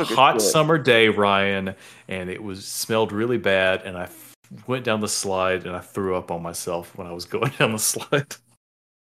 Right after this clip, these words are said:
Speaker 1: Oh, God, which
Speaker 2: It was
Speaker 1: slide? The green one or the blue one?
Speaker 2: I cannot tell you.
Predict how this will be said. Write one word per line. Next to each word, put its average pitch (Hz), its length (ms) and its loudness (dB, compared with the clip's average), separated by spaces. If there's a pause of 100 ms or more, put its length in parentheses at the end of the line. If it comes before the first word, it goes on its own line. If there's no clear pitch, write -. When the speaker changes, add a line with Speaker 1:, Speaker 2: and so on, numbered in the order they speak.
Speaker 1:
Oh, 226 180 -6 (120)
God, 175 400 4
which 165 200 4
Speaker 2:
It 113 40 2
was 101 140 2
Speaker 1:
slide? 185 340 4
The 147 80 2
green 156 400 0
one 226 140 6
or 180 120 6
the 147 120 4
blue 151 420 2
one? 135 360 4 (920)
Speaker 2:
I 123 840 0
cannot 110 600 -2
tell 95 220 -2
you. 95 240 -6